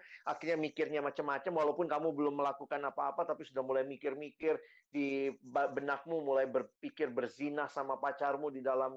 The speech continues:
pikiranmu, persinahan pikiran, Yesus mengatakan itu pun sudah berdosa. Jadi, kita lahir dari keluarga dengan pola asuh yang berbeda.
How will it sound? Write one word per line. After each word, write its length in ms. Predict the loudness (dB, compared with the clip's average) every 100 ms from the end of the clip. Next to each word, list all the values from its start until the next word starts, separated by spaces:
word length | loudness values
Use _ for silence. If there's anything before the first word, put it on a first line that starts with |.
| -10 -14
pikiranmu, 800 | -12 -6 -2 0 0 -2 -6 -2
persinahan 560 | -4 -4 -4 -4 -4 -6
pikiran, 400 | -8 -2 -2 -2 -8 _ _ _
Yesus 400 | -2 0 -2 -2
mengatakan 480 | 0 0 0 -2
itu 160 | -4 -6
pun 240 | -4 -4
sudah 240 | -2 -2 -2 -4 _ _ _ _ _
berdosa. 560 | -8 -2 0 0 -4 -8 _ _ _ _ _ _ _ _ _ _ _ _ -8
Jadi, 320 | -2 0 0 -4 -14 -20 -12
kita 480 | -6 0 2 4 2 -4 0
lahir 400 | 2 2 2 0 2
dari 240 | 2 0
keluarga 720 | 0 2 4 4 2 2 0
dengan 240 | 0 -2 -2 0
pola 400 | 2 4 2 0
asuh 240 | 0 0
yang 160 | 0 0
berbeda. 400 | -2 -2 -2